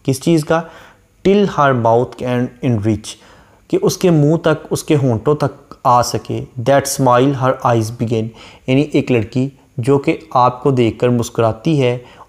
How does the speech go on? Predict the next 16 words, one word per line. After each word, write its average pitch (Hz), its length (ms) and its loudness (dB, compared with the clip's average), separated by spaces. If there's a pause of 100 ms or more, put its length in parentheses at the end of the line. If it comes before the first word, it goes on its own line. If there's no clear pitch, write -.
और 165 100 2
उसकी - 300 -2
मुस्कुराहट 131 600 0 (160)
उसकी - 260 -6 (120)
आँखों 135 360 0
से 202 160 0
शुरू 143 280 2
हुई 120 360 0 (200)
और 143 100 2
उसके 151 280 -2
होंठों 123 380 0
पर 127 420 -4
ख़त्म - 240 0
हो 123 180 0
जानी 110 320 -4
थी, 123 200 -10